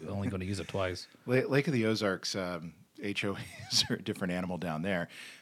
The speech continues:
Speaker 2: but, um, the, what I meant by all of us, you know, it, like, me and my brothers, my parents could make it down fairly regularly, but it, it was a big five-bedroom lake house, and it didn't make much sense for just the two of them <clears throat> to
Speaker 1: Yeah.
Speaker 2: go down. Um,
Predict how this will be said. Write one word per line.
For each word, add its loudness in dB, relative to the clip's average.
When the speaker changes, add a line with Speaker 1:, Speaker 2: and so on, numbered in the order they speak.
Speaker 2:
but, 0
um, 2
the, 0
what 6
I 8
meant 2
by 4
all 2
of -2
us, -4
you -2
know, -2
it, -2
like, -2
me -2
and -4
my -4
brothers, -4
my 0
parents -2
could 2
make 2
it -6
down -2
fairly -2
regularly, -2
but -4
it, -2
it 2
was 2
a 0
big -2
five-bedroom -4
lake -2
house, -4
and -6
it -6
didn't -6
make -8
much -10
sense -8
for -14
just -12
the -14
two -10
of -10
them -10
<clears throat> -14
to 0
Speaker 1:
Yeah. -2
Speaker 2:
go -2
down. -4
Um, -2